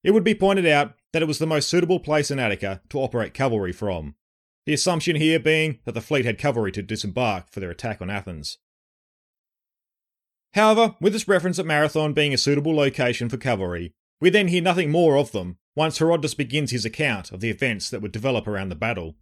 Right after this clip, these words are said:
and during it. The mystery of where the Persian cavalry was during the Battle of Marathon has remained one of the biggest questions to still exist around the battle. These references given by Herodotus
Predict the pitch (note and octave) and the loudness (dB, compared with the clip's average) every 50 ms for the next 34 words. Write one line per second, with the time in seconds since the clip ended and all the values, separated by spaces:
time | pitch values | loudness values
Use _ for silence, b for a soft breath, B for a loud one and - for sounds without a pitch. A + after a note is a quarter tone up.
0 | _ _ - - F2+ F2 F2 G#2+ B2 A#2+ A2 G2 F2 E2 - _ _ _ _ _ | _ _ -12 -10 -10 -8 -4 -4 -2 -2 -2 -4 -6 -10 -14 _ _ _ _ _
1 | _ _ _ _ _ _ _ _ _ _ _ _ _ - G#3 A#3+ A#3 - - G#3+ | _ _ _ _ _ _ _ _ _ _ _ _ _ 0 2 2 2 2 2 2
2 | F#3+ C3+ E3 F3+ F#3 F3+ - - F3+ F3+ D3+ E3 C#3+ - E3 D#3+ D#3 E3 E3 D#3 | 2 4 4 2 2 2 2 0 0 0 0 -2 0 0 2 2 2 2 2 2
3 | C#3 B2+ A#2 A2 G#2 - - C#3 C#3 C#3 C3+ A#2+ C3 B2+ B2+ B2 C3 B2+ A2+ F#2+ | 2 2 2 0 0 -4 -4 -2 -2 -2 0 0 0 -2 -2 -2 -4 -2 -2 -2
4 | F#2 - F#2+ F2+ F2 F2+ - _ _ _ _ - C#3 C3+ C#3 D#3 D3+ D#3+ E3 D#3+ | -4 -4 -6 -6 -8 -8 -12 _ _ _ _ -4 -2 0 0 0 0 2 0 0
5 | D#3 B2+ A#2+ D3 E3 E3+ D3+ D3 B2 E3 D#3 - - - - D3 B2+ - - A2+ | 0 0 0 -2 0 0 -2 -2 -2 -2 -4 -4 -4 -4 -2 -2 -2 -2 -2 -6
6 | G2 F#2 - - G2 - - D#3 D3+ D3 - - C3 A2 F#2 F2 - - _ _ | -6 -6 -8 -8 -10 -6 -4 -2 -2 -2 -2 -2 -2 -4 -4 -4 -8 -10 _ _
7 | - G2+ G2 G#2+ G#2+ G#2+ F#2+ F2 D2+ - G#2 G#2+ G2+ F#2+ E2+ D#2+ D2+ - _ _ | -12 -8 -6 -4 -4 -4 -4 -6 -8 -8 -6 -6 -4 -6 -6 -8 -10 -14 _ _
8 | _ _ _ _ _ _ _ _ _ _ _ _ _ - G#3+ A3+ G#3+ F3 G3+ F#3+ | _ _ _ _ _ _ _ _ _ _ _ _ _ 0 0 2 2 2 0 0
9 | - E3 D#3 - D#3 C3 A#2+ D#3 F3+ F#3+ F#3 F3 E3+ D#3 D#3 D#3 D3 B2+ - A2 | 0 -2 -4 -4 -4 -4 -2 -2 0 0 2 2 2 2 2 0 0 0 -2 -4
10 | G#2 F#2+ - - - | -6 -6 -6 -10 -12